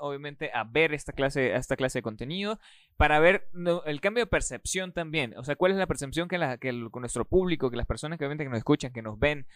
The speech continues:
que, cuál es la percepción que tienen sobre, eh, cosas random de la vida?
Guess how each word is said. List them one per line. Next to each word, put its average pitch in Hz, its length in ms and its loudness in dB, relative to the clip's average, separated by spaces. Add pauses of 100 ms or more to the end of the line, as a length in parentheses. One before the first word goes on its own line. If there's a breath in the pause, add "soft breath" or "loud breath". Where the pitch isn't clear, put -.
(320 soft breath)
que, 131 1300 0
cuál 208 160 6
es 233 40 4
la 226 80 6
percepción 165 380 0
que 196 80 2
tienen 202 260 -4
sobre, 202 420 2
eh, 143 180 -2
cosas 185 420 4
random 165 440 4
de 131 80 0
la 123 100 4
vida? 127 300 0